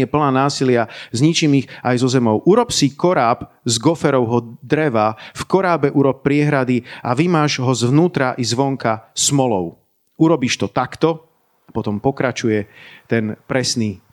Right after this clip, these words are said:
popis, ako mal Noé stavať koráb.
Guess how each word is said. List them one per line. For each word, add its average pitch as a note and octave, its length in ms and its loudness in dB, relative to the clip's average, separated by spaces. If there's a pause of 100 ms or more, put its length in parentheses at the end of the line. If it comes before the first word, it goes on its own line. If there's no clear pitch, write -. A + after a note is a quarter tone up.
popis, C3 480 -2
ako A2+ 160 -4
mal G#2+ 280 2 (440)
Noé A#2 400 0
stavať - 720 -6 (720)
koráb. A2+ 480 -4